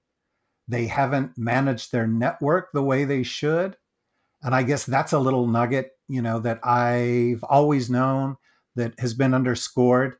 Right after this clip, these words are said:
by this process because I've been coaching people who have, you know, things don't look good at their job for the company.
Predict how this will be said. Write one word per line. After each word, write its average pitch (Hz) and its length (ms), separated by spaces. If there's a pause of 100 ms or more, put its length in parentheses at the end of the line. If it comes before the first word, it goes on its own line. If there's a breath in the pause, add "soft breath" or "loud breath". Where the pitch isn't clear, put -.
by 120 240
this 120 180
process 127 460
because 120 500
I've 110 280
been 123 180
coaching 131 380
people 123 400
who 117 260
have, 107 580 (600)
you 110 100
know, 104 300 (400)
things 135 240
don't 147 240
look 135 200
good 123 140
at 151 120
their 135 160
job 131 420
for 127 100
the 110 100
company. 151 600